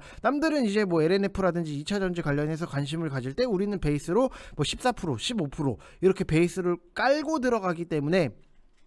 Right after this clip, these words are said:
당연히 편안하게 수익적인 부분이 나올 수밖에 없다라고 생각을 하시면은 될 것 같아요. 그래서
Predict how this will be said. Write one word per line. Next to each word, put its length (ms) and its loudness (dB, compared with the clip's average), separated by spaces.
당연히 520 4
편안하게 500 2
수익적인 480 -2
부분이 400 -2
나올 240 -2
수밖에 340 -6
없다라고 440 -2
생각을 360 -4
하시면은 440 -2
될 120 -2
것 140 -4
같아요. 420 0
그래서 220 0